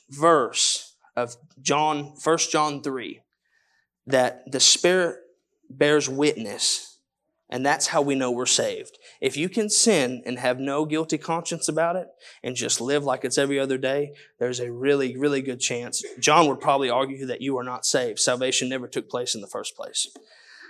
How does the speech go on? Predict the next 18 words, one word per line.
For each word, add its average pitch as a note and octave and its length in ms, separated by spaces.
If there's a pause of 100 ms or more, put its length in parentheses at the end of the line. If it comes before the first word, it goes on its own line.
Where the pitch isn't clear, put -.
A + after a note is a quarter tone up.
Um, C3 440 (600)
lawlessness E3 720
is C3 200
more E3+ 240
than D3 180
breaking D3 380
God's A2+ 280
law. A#2 340
It A#2 80
is C#3+ 120
complete D3 420
rejection C3 640
of G#2+ 140
it. - 160 (320)
To D3 100
live, E3+ 320 (300)
to - 100
live C#3 480